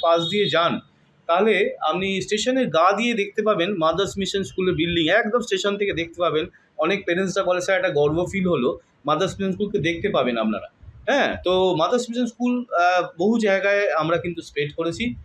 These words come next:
আহ, এখানে আমরা এখন যেটা বলবো, আমাদের সব থেকে একটা বড় ড্রিম প্রজেক্ট হচ্ছে, এই প্রজেক্টটা আমরা দেখাচ্ছি।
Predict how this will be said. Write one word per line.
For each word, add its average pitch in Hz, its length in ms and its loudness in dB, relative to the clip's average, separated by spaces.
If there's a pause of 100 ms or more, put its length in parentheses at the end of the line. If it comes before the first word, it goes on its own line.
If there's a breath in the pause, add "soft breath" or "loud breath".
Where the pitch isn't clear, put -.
(240 loud breath)
আহ, 131 480 2
এখানে 262 260 2
আমরা 220 300 2
এখন 233 200 0
যেটা 226 180 0
বলবো, 165 460 0 (400 soft breath)
আমাদের 240 420 2 (100)
সব 208 260 -4
থেকে 247 160 -2
একটা 220 240 2
বড় 180 300 2
ড্রিম 190 280 0
প্রজেক্ট 214 400 -2
হচ্ছে, 208 200 -4
এই 180 420 0
প্রজেক্টটা 165 420 0
আমরা 147 160 0
দেখাচ্ছি। 127 520 -2